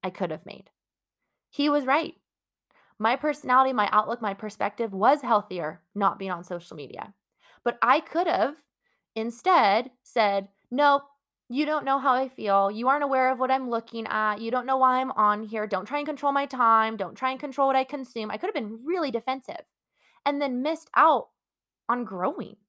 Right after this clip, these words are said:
and then tried to hang on to something because I wanted to be right about something and not gain what I would be receiving by releasing it. Getting rid of social media has only brought positive things into my life. It's only benefited me positively.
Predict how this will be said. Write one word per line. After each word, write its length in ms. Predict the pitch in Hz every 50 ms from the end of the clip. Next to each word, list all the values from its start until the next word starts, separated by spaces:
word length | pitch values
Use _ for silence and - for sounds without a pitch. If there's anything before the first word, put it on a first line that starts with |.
| _ _ _ _ _ _ _ _ _ _ _ _
and 160 | - 277 277 285
then 160 | 294 277 262
tried 360 | - - - 254 294 320 320
to 160 | 277 247 226 - -
hang 320 | - - 247 294 302 285
on 160 | 254 285 320
to 40 | 320
something 240 | 254 254 240 240 233
because 200 | 233 220 247 226
I 80 | 226 220
wanted 260 | 220 226 240 254 214
to 80 | 208
be 200 | 180 220 233 226
right 600 | 185 170 165 165 160 175 285 302 202 226 - - _ -
about 320 | 190 190 175 170 170 -
something 600 | - 165 - - _ - - - 156 208 269 - _ _ _ _ _ _ _ _ _ _ _ _ _ -
and 320 | 226 233 226 226 220 220
not 360 | 220 202 208 247 - 233 196 -
gain 440 | - 202 185 185 190 202 226 247
what 260 | 240 - 208 214 202 208
I 160 | 196 196 202
would 220 | 202 208 196 190
be 160 | - 208 202
receiving 720 | 190 202 202 196 190 - - - 202 180 185 185 214 233 233
by 140 | 208 190 180
releasing 520 | 175 170 165 165 180 202 - - 294 320
it. 180 | 359 381 403 403 392 _ _ _ _ _ -
Getting 200 | - 370 370 294
rid 120 | 320 349
of 80 | 349 349
social 280 | - 294 285 - 262
media 220 | 269 302 294 277 240
has 160 | 214 240 - - _ -
only 400 | 269 311 339 339 330 302 240 - _ _ _
brought 300 | - 269 269 269 - -
positive 480 | - - - 262 262 247 240 226 214 -
things 260 | - 262 285 294 247
into 160 | 214 196 -
my 120 | 202 190 180
life. 260 | 175 185 226 330 320
It's 120 | - - 233
only 180 | 247 254 247
benefited 500 | 202 - 202 196 240 277 - - 196 196
me 140 | 185 180 175
positively. 680 | - - - 269 392 - 214 175 165 - 139 - -